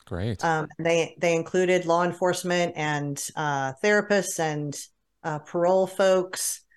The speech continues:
Speaker 2: and attorneys and district attorneys. And so the, the, um,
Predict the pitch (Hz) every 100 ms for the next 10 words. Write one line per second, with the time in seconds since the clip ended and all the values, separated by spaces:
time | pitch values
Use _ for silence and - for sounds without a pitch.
0 | _ _ _ - 175 165 160 156 151 151
1 | 151 147 - - 180 160 - 190 180 175
2 | 165 160 156 147 - - 170 - 160 _
3 | - 160 156 151 143 143 139 - _ -
4 | 170 156 - - - _ _ _ _ _
5 | _ _ _ _ - - 190 175 165 156
6 | - _ _ _ - - 175 165 156 147
7 | 143